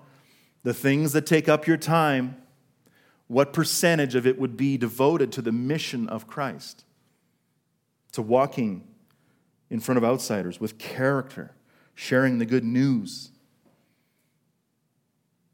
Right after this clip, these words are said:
Just think about it. How much time do you spend in the last month on working, on playing,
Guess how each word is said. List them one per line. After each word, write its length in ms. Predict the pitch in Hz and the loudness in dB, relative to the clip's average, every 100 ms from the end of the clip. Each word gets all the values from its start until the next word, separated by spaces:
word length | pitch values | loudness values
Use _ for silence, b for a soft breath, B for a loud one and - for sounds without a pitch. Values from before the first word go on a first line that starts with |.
| _ | _
Just 160 | - - | -10 -6
think 120 | 131 | -4
about 100 | 117 | -2
it. 80 | 110 | 0
How 80 | 143 | -2
much 220 | 143 - | -2 -2
time 240 | 151 147 | 0 0
do 60 | 127 | 0
you 60 | |
spend 480 | 123 - 139 131 B B B - | -2 -2 0 0 B B B 0
in 100 | 135 | 2
the 60 | |
last 360 | 123 131 143 131 | 4 2 0 -2
month 340 | 127 135 131 | 0 0 -2
on 240 | 113 107 104 | -4 -4 -2
working, 480 | 135 123 156 151 | -4 -2 -6 -6
on 320 | 131 110 107 - _ | -4 -2 -4 -6 _
playing, 680 | - - 131 139 139 147 147 | -14 -4 0 0 -2 -6 -10